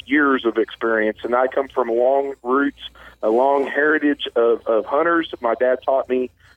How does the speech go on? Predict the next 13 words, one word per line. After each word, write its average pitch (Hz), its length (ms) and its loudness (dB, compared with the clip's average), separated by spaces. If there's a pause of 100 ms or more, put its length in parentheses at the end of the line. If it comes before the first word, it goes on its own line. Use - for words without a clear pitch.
I 123 60 0
killed 160 240 0
my 139 140 0
first 147 420 0
deer 139 380 2 (340)
at 117 120 0
eleven 131 360 2
years 139 240 0
old. 117 260 2
That 123 180 0
was 120 120 0
before 127 500 0
youth 139 180 -8